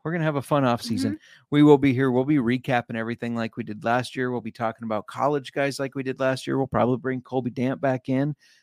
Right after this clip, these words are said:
Speaker 1: have him tell us
Speaker 2: The
Speaker 1: about some of the,
Speaker 2: Dantabase.
Speaker 1: yeah, the Dantabase. Have him tell us about some of the college players to keep your eyes on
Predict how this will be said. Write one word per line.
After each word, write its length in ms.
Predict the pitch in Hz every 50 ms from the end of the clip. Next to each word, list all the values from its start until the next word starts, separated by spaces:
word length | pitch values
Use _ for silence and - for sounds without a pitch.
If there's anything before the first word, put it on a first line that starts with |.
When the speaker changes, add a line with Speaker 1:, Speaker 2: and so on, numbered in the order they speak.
| _ _
Speaker 1:
have 180 | - 143 127 110
him 220 | 120 127 135 135
tell 200 | - 135 127 135
us 120 | 139 135 185
Speaker 2:
The 60 | 151
Speaker 1:
about 240 | 131 123 120 - 175
some 200 | - 135 127 127
of 60 | 120
the, 80 | 120 123
Speaker 2:
Dantabase. 220 | 120 113 104 - -
Speaker 1:
yeah, 220 | 135 139 143 147 123
the 120 | 117 113
Dantabase. 720 | - - 123 123 131 131 - 135 139 135 139 139 - -
Have 140 | 151 151 139
him 200 | 139 156 165 156
tell 200 | - 160 156 151
us 100 | 135 -
about 200 | 147 143 135 -
some 100 | - 143 139
of 40 |
the 80 | 131 -
college 400 | - - 143 151 165 156 - -
players 260 | - 160 151 147 123 -
to 40 | -
keep 180 | - 165 -
your 180 | 123 117 - -
eyes 280 | 127 165 190 214 196 156
on 260 | 143 131 135 135 123